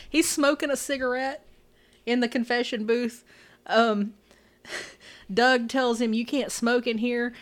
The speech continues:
Frankie Mermaid says, "Frankie Mermaid does what he wants 'cause his life is on fire."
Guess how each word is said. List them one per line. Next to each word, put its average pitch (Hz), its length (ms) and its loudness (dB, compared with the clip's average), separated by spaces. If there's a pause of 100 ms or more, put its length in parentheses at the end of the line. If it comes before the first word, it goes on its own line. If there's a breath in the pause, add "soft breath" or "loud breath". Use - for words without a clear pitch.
(160 loud breath)
Frankie 240 400 -2
Mermaid 226 400 0
says, 226 260 -2
"Frankie 320 420 2
Mermaid 294 420 2
does 269 240 2
what 254 120 0
he 247 60 0
wants 262 320 0
'cause - 160 -2
his 233 160 0
life 254 300 -2
is 208 80 0
on 165 240 -4
fire." 240 1200 4